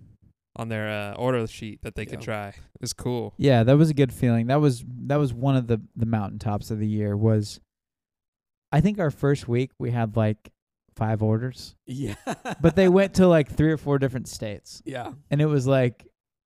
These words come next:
Speaker 3: "This is the best moment of my
Speaker 2: Yeah,
Speaker 3: life."
Speaker 2: it, it definitely was
Speaker 3: <laughs>
Speaker 2: celebrated.
Speaker 3: Yeah.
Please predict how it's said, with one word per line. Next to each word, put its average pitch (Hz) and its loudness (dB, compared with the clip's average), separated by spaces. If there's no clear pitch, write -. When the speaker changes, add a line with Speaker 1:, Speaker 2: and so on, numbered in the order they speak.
Speaker 3:
"This 170 2
is 156 -4
the 127 -8
best 127 0
moment 120 4
of 113 0
my 110 2
Speaker 2:
Yeah, 107 0
Speaker 3:
life." - -2
Speaker 2:
it, 349 0
it - -8
definitely 269 -4
was 139 -4
Speaker 3:
<laughs> - -6
Speaker 2:
celebrated. 143 -6
Speaker 3:
Yeah. 220 -2